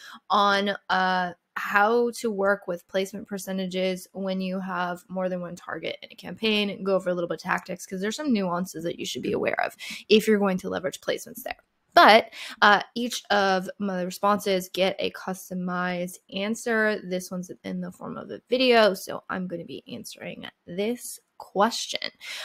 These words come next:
Um, so the thing is, thanks, of course, my pleasure. Uh, I find with campaigns with five to six targets, only the first few get juice.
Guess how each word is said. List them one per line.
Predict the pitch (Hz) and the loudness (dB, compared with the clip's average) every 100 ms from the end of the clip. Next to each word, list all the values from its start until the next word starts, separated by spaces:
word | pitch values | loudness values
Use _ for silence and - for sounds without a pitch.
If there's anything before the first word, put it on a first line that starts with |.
| - | 0
Um, | - 196 190 | 4 4 4
so | - | -4
the | 185 | -10
thing | 190 190 | -6 -4
is, | 180 | -4
thanks, | - 285 359 330 - | 2 2 2 -6 -4
of | 196 190 | -4 -4
course, | - 220 220 220 | -4 2 2 2
my | 202 170 | -2 -4
pleasure. | 170 - 220 233 226 220 214 - - - | -4 2 6 6 6 4 4 -4 0 4
Uh, | 190 - | 4 4
I | |
find | - 233 240 | 0 2 2
with | 240 | 0
campaigns | 220 190 208 196 190 | -2 -4 -2 -4 -4
with | 185 - | -8 -6
five | 202 180 | -4 -2
to | 202 | -4
six | 302 330 | -4 -2
targets, | - 220 226 214 - | 4 6 4 0 -2
only | 214 247 254 | 0 2 0
the | |
first | 233 185 185 - | 0 0 -2 -8
few | - 180 180 180 | -14 -6 -2 -2
get | 175 151 - | -2 -6 -2
juice. | 294 269 175 - | 2 4 2 -2